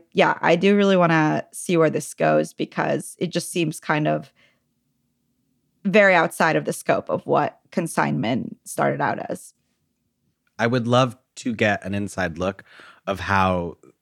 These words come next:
Speaker 2: the ThredUp or, you know, any of those bigger resale backend platforms work specifically with those types of products, because that's the most opaque space. And so, you know, does it,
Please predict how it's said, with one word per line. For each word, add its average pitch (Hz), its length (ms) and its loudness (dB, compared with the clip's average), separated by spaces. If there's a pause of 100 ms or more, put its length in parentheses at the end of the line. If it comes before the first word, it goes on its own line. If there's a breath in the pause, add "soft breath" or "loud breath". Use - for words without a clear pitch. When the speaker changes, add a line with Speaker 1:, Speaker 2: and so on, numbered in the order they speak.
(120)
Speaker 2:
the 104 220 0
ThredUp 98 640 0 (180)
or, 95 240 0
you 165 120 0
know, 120 180 4
any 127 260 2
of 110 120 -2
those 107 220 0
bigger 101 480 2 (400 soft breath)
resale 104 520 2
backend 95 440 -2
platforms 87 640 -8
work 95 240 -4
specifically - 540 -8
with 82 200 -10
those 107 140 -6
types - 280 -4
of 107 100 -14
products, 117 420 -6
because 92 480 -8 (460 soft breath)
that's 120 280 -2
the 120 100 -2
most 107 240 0
opaque 92 340 -10
space. 82 380 -10
And 92 100 -12
so, 85 400 -4
you 107 120 -2
know, 90 120 -2 (100)
does 110 200 0
it, - 240 -8